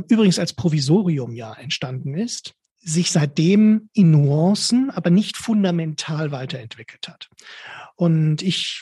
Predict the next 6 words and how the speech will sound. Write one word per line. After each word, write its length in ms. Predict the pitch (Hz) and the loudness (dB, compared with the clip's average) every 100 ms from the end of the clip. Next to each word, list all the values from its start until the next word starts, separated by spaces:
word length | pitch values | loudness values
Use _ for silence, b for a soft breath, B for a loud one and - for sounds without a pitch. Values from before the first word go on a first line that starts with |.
| - | -10
schlage 580 | - - 156 165 190 170 | -6 0 4 4 4 4
vor, 340 | - 185 220 | 4 4 4
oder 100 | 160 | 2
ich 120 | 139 | 2
wünschte 440 | 175 226 202 - 214 | 4 4 2 0 2
mir, 480 | 220 226 240 254 | 2 2 0 -2